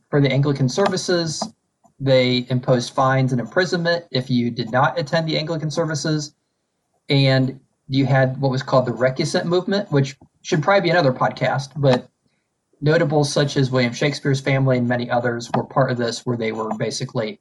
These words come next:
underground Catholics in a persecuted church. She established the Anglican Church as the National Church of England. And in the fifteen sixties, a rebellion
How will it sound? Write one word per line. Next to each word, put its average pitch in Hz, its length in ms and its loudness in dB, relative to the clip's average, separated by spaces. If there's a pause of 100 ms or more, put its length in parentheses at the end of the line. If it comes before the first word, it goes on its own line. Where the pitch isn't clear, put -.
(120)
underground 107 680 -4 (580)
Catholics - 500 -2
in 123 60 -2
a 107 80 -4
persecuted 117 560 -6
church. - 380 -6 (800)
She 143 300 2
established 143 540 0
the 123 80 -4
Anglican 147 360 0
Church 139 280 0
as 123 100 -4
the - 80 -10
National 117 320 -8
Church - 220 -12
of - 60 -10
England. 180 500 0 (800)
And 135 500 2
in 175 100 -2
the 165 80 0
fifteen 311 400 -2
sixties, 120 600 -6 (600)
a 143 100 2
rebellion 135 880 0